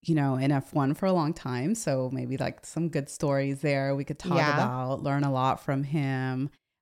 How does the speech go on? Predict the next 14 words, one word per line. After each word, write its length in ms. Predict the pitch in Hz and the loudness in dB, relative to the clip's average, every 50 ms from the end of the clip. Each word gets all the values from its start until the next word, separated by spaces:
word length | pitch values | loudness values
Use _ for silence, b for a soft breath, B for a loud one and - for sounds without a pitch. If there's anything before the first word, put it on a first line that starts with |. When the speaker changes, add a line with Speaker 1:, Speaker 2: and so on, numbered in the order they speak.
| _ - | _ -4
Speaker 1:
um, 260 | 143 151 147 143 131 | -2 0 0 0 0
as 160 | 120 131 - | -2 -4 -6
far 240 | - - 143 127 127 | -6 -4 -4 -2 -2
as, 240 | 123 131 139 - - | -2 -4 -6 -6 -6
like, 300 | - - 123 165 - - _ _ _ - | -6 -6 -6 -6 -10 -14 _ _ _ -10
Formula 440 | - - 151 139 135 135 135 139 139 | -4 -2 -2 0 0 0 0 0 0
One 200 | 135 127 127 127 | -2 -2 -4 -4
goes. 500 | 131 - 135 131 127 143 175 196 196 - | -4 -2 -2 -2 0 0 -2 -2 -4 -4
Speaker 2:
Mm-hmm. 500 | - 175 170 156 160 160 156 156 175 226 - | -2 0 0 0 0 0 0 0 0 0 0
Speaker 1:
And 140 | 180 202 | 2 4
then 160 | 208 214 240 247 | 4 4 4 4
I 100 | 262 269 | 4 4
was 160 | 269 262 262 | 4 2 0
thinking 680 | - 226 214 208 - 190 190 185 185 185 185 190 190 | 0 0 0 0 0 0 0 2 2 2 0 0 -2